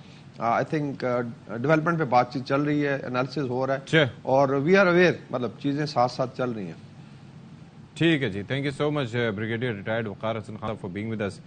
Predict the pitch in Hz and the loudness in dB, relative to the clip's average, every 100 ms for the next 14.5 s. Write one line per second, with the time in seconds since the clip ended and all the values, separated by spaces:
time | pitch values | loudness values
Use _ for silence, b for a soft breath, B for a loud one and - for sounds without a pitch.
0 | B B B - 95 98 95 87 101 113 | B B B -8 -2 -2 -2 -2 -2 0
1 | 120 127 120 120 113 104 127 135 110 107 | 0 0 -2 -2 -4 0 0 2 0 -2
2 | 117 131 117 123 110 113 131 117 110 117 | 0 0 0 -2 -2 -2 -2 -4 -2 -2
3 | 104 - 139 120 104 - B B B - | -2 -4 -2 -2 -2 -8 B B B -10
4 | 104 110 120 123 120 117 - 95 117 160 | -4 -4 -2 -2 -2 -4 -8 -2 2 2
5 | 147 95 127 127 117 92 B B B B | 2 -4 -4 0 0 -4 B B B B
6 | - 107 107 104 101 95 - - 101 120 | 0 4 6 6 4 2 -4 -10 0 4
7 | 113 113 123 - 98 107 113 117 107 - | 6 6 4 2 0 2 0 -2 -8 -2
8 | 107 120 139 135 110 110 101 104 117 113 | 0 2 2 2 0 0 0 0 0 -2
9 | 101 98 107 104 113 120 160 160 135 151 | 0 2 4 4 2 2 2 0 2 2
10 | 139 160 165 131 B B 143 123 120 127 | 4 2 2 -2 B B 0 6 8 8
11 | 127 110 113 113 104 113 98 87 113 143 | 6 4 4 4 4 4 2 0 -2 6
12 | 185 135 B B - 180 175 220 170 170 | 6 6 B B 2 6 8 8 10 8
13 | 170 175 170 175 160 165 151 175 175 151 | 6 6 6 4 2 0 2 6 6 6
14 | 123 120 120 117 | 4 6 6 6